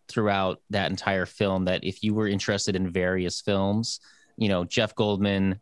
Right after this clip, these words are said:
Bill Pullman, Will Smith, Brent Spiner, very different, you know, audiences are probably watching those actors. And, um, y-, yeah, it kinda goes into that formula of the blockbuster. Who are we gonna get to maximize our returns?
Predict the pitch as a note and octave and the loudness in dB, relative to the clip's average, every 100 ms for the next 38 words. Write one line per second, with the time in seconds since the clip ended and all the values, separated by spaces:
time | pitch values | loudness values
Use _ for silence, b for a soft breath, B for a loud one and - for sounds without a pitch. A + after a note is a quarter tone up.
0 | - G#2 - G2+ G2 F#2+ F#2+ E2+ G2 F#2+ | -2 0 0 0 2 2 0 0 0 0
1 | - G2+ F#2+ F#2 F2+ - _ _ G2+ G2 | 0 0 2 2 0 -6 _ _ -2 -2
2 | - G2 F#2 F2 - b - F#2+ A2 A#2 | 0 0 0 -2 -4 b -6 0 2 2
3 | A#2 A#2 G2+ G#2 G2+ - G#2 G2+ G2+ - | 2 2 2 0 0 0 0 0 -2 -6
4 | _ _ _ _ - C3+ G#2 F#2+ - G#2+ | _ _ _ _ -6 -2 0 0 0 0
5 | G#2+ G2+ F#2+ G2 F#2 F#2+ - G2+ G2+ G#2 | 2 0 0 0 0 -2 0 0 0 0
6 | G2+ F#2+ F#2 F#2 F#2+ F2+ F2 F2+ F2+ G2+ | 0 0 0 0 0 0 0 0 0 0
7 | F#2+ F2+ - B B B A2+ G#2 G2 G2 | -2 -2 -4 B B B 0 2 2 2
8 | F#2+ F#2+ F#2 F#2 F2 - _ - - D#2 | 2 2 2 0 -2 -8 _ -12 -10 -6
9 | F2+ D3 D3+ A#2 A2 D3+ C3+ C3+ B2 A#2 | -2 2 2 2 0 2 2 2 2 2
10 | A2 G#2 - A2+ A2+ G#2 F#2+ F2+ G2 F#2+ | 2 0 0 2 2 2 2 2 2 0
11 | F2+ F#2 F#2 - G2 F#2+ F#2 - F#2 - | 0 0 0 -2 -2 0 0 -2 -2 -2
12 | E2 E2+ G#2 G2+ G2+ G2 F2+ F#2+ - F#2 | -4 -2 0 0 2 0 0 -2 -2 -2
13 | F2 E2+ - F2+ E2+ D#2+ E2 D2+ - F2+ | 0 -2 -2 -2 -2 -2 -4 -4 -4 -2
14 | E2+ E2 E2 | -2 -2 -6